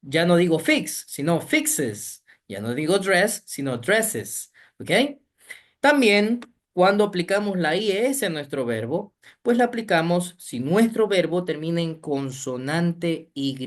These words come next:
¿no? Recuerda, consonante es todo aquello que no es vocal.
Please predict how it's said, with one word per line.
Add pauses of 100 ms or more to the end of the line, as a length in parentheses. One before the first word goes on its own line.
(400)
¿no?
Recuerda, (480)
consonante
es
todo
aquello
que
no
es
vocal.